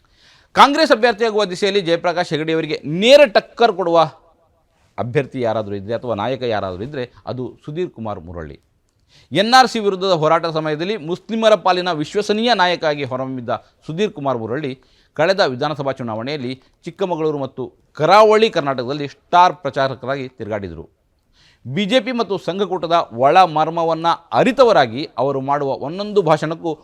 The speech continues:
ಒಂದೊಂದು ಹಲವಾರು ಚಪ್ಪಾಳೆಗಳು ಸಿಗ್ತಾ ಇರ್ತವೆ.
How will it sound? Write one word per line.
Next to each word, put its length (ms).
ಒಂದೊಂದು 500
ಹಲವಾರು 400
ಚಪ್ಪಾಳೆಗಳು 540
ಸಿಗ್ತಾ 360
ಇರ್ತವೆ. 360